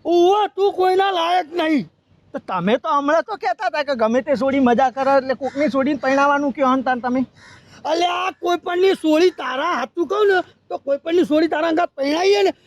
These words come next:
Speaker 1: તો એ કુવામ નક્કી બરાબર કહેવાય. તું સમજતો તમ નહીં.
Speaker 2: મતલબમાં કોકની છોડી પરણાવો મારા અંગાત તો કુવામ નખોય ચાલે, પણ તમારી છોડી કુવામ નખોય ના ચાલે એવું?
Speaker 1: અલ્યા તું,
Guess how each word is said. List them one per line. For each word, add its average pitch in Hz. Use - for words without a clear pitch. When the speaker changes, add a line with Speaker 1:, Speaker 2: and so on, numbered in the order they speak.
Speaker 1:
તો 349
એ 359
કુવામ 339
નક્કી 311
બરાબર 285
કહેવાય. 277
તું 269
સમજતો 349
તમ 294
નહીં. 226
Speaker 2:
મતલબમાં 254
કોકની 254
છોડી 277
પરણાવો 277
મારા 247
અંગાત 277
તો 277
કુવામ 269
નખોય 262
ચાલે, 254
પણ 240
તમારી 233
છોડી 262
કુવામ 269
નખોય 254
ના 262
ચાલે 202
એવું? 403
Speaker 1:
અલ્યા 233
તું, 339